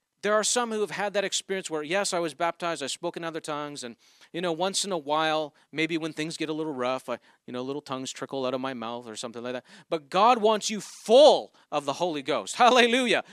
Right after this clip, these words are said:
Full of the Spirit of God continually. And you might be thinking to yourself, "Well, I could use another infilling." Well, praise the Lord, you can have it. Hallelujah.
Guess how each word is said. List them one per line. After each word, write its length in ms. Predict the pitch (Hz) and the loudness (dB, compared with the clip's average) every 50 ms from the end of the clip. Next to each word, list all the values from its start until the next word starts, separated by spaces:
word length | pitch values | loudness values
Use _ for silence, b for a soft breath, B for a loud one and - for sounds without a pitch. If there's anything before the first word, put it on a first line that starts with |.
| B B B | B B B
Full 680 | B - - - - - - 262 294 294 285 262 214 190 | B -18 -18 -16 -2 4 10 12 12 12 12 12 10 4
of 140 | 175 165 160 | -2 -4 -4
the 100 | 165 147 | -4 -4
Spirit 340 | - - - 180 180 170 | -4 -4 -2 -2 -2 -2
of 80 | 156 127 | -4 -4
God 320 | 123 139 123 110 107 - | -2 -2 -2 -2 -2 -6
continually. 640 | - - 139 - - 143 147 143 120 104 95 92 _ _ _ b b b b b b b | -8 -14 -12 -8 -8 -8 -8 -8 -10 -12 -14 -16 _ _ _ b b b b b b b
And 120 | 135 170 | -8 -6
you 80 | 185 196 | -2 -2
might 160 | 208 202 156 | -2 -2 -2
be 80 | 185 | -4
thinking 260 | - - 196 180 - 170 | -8 -8 -8 -10 -10 -12
to 80 | 156 | -10
yourself, 340 | 160 139 - 180 160 147 - | -8 -6 -4 -4 -4 -4 -4
"Well, 160 | 170 160 147 B B B B _ _ _ _ _ _ _ - 170 | -4 -4 -4 B B B B _ _ _ _ _ _ _ -10 -8
I 100 | 175 190 | -8 -8
could 200 | - - 190 156 | -8 -12 -14 -14
use 580 | 143 180 233 233 226 214 214 208 196 - - b b b | -12 -10 -8 -8 -6 -6 -6 -6 -6 -6 -8 b b b
another 380 | - 151 165 165 165 170 170 175 | -8 -6 -2 -2 -2 -2 -2 -4
infilling." 480 | 165 165 170 - - 151 127 107 98 98 | -6 -8 -8 -8 -10 -10 -10 -10 -10 -8
Well, 160 | 131 165 160 | -6 -6 -6
praise 400 | - - - 190 202 214 180 - | -6 -6 -4 -2 -2 -2 -2 -4
the 120 | - 208 196 | -4 -4 -4
Lord, 440 | 185 180 180 208 254 320 381 269 _ b b b b b b - | -2 -2 2 2 2 2 2 -2 _ b b b b b b -10
you 180 | 131 175 233 247 | -4 -4 -2 -2
can 160 | - 254 233 | 0 0 0
have 300 | 190 214 226 247 240 175 | 2 4 4 4 4 2
it. 100 | 139 - | 0 0
Hallelujah. 680 | 147 175 180 185 185 180 190 196 175 143 113 98 87 | 2 2 4 4 4 4 4 4 4 2 0 -4 -8